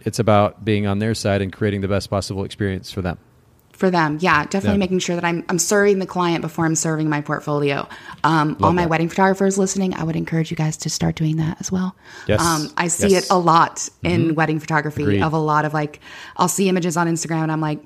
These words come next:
Speaker 2: "So did your client ask for that, or you, did you just wanna get that on the feed?" But anyway, I could rant about that
Speaker 1: And, and
Speaker 2: another
Speaker 1: by
Speaker 2: time.
Speaker 1: the way, and by the way, also, those photographers are copying the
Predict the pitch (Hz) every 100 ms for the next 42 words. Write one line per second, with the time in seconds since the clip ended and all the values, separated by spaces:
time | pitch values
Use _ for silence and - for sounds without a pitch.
0 | _ _ - 208 208 302 339 359 349 339
1 | 330 320 - 339 320 - 277 277 254 269
2 | 330 311 254 233 214 208 208 202 202 190
3 | 190 185 214 214 240 175 - - - 226
4 | 233 185 190 175 170 156 160 156 185 160
5 | - - 156 - - 139 139 147 147 135
6 | 135 139 160 135 123 - _ - - _
7 | - - - - - - 131 123 - 131
8 | 131 131 117 117 101 107 - 139 127 131
9 | 107 104 104